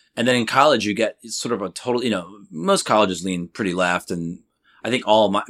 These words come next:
my school, I went to Colorado College. It was so left that I ended up becoming, like, working a little bit with the Republican Party. 'Cause, like, <laughs> I was, like, as, as being sort of a natural contrarian, I was like, "Well, if everyone here is, uh,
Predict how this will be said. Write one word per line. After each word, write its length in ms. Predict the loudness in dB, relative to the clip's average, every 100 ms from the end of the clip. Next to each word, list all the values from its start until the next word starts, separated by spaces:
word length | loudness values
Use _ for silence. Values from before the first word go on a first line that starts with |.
| -10 -16 _ _
my 160 | 2
school, 340 | 2 2 0 2
I 80 | 0
went 120 | 0
to 40 |
Colorado 260 | 2 0 2
College. 280 | 0 0 -2
It 40 |
was 160 | -6 -6
so 240 | 2 4
left 360 | 4 0 -2 -6
that 120 | 0
I 100 | 2
ended 140 | 2 -2
up 40 | -6
becoming, 400 | -6 -2 -2 -2
like, 180 | -4 -6
working 340 | -6 -4 -4
a 60 | -2
little 160 | -2
bit 100 | -2
with 120 | -6 -10
the 40 |
Republican 400 | -6 -4 -4 -4
Party. 440 | 0 2 2 -6 -6
'Cause, 120 | -2
like, 260 | -2 -2 -8
<laughs> 40 |
I 60 | -8
was, 220 | -4 -4 -4
like, 200 | -6 -10 -20 -8 -2
as, 140 | 0
as 320 | 2 0 -2
being 260 | -2 0 0
sort 160 | 0 0
of 60 |
a 60 | 2
natural 360 | 2 2 0 -4
contrarian, 500 | -2 2 4 2 0
I 80 |
was 120 | -4 -2
like, 160 | -4
"Well, 120 | -2 -2
if 80 |
everyone 280 | 0 2 0
here 180 | 0 0
is, 140 | 0
uh, 80 | -4